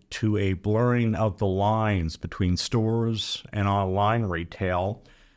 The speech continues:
my visits to stores now have kind of evolved into an interest in seeing how leading retailers integrate digital elements into their physical store experience.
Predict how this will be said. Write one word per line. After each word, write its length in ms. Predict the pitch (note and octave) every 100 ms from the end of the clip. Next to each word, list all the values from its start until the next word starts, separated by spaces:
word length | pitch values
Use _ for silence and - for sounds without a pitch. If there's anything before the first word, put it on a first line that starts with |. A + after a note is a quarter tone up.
| _ -
my 160 | B2
visits 440 | B2+ F3+ E3+ C#3+ -
to 120 | C3
stores 480 | - C#3+ B2+ A#2+ -
now 320 | B2 D#3+ C3
have 180 | A#2 A2
kind 200 | C#3+ D3
of 100 | A#2+
evolved 1080 | A2+ G2 G#2+ B2 D3+ B2+ G#2 G#2 G#2 G2+ -
into 480 | A2+ G#2+ A2+ - A2
an 80 | G2
interest 520 | A#2+ - B2 A2 -
in 160 | G2+
seeing 640 | G2 - C3 B2+ C3 C3 C3+
how 420 | A2 A#2 G#2+ G#2+
leading 440 | F#2+ G2+ A#2+ C3+ A#2+
retailers 720 | A#2+ - A#2+ A2 G#2 G2 -
integrate 840 | A#2 G#2 - G2+ G2+ G2 - -
digital 560 | C#3+ D#3 C3+ G#2+ G2
elements 840 | F#2 F2 F2 F2+ F#2 G#2+ - - -
into 320 | G#2+ G#2 A#2+
their 360 | F#2+ G2+ F#2+ F#2+ - -
physical 640 | C3 A2+ G#2 - F2 E2+
store 500 | - - F#2+ F#2 E2+
experience. 720 | D#2 - C#3+ B2 E2+ - -